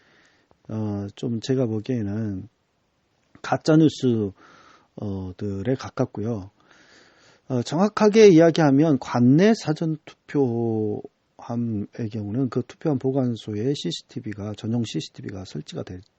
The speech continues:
있지만, 관내 사전투표함 보관을 하는 사무국장 또는 사무과장실에 씨씨티비가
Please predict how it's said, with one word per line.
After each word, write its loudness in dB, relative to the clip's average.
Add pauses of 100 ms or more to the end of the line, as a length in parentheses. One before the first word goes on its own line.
있지만, -2 (840)
관내 4 (340)
사전투표함 -6
보관을 -4
하는 -4 (240)
사무국장 -4
또는 -4
사무과장실에 -4
씨씨티비가 -10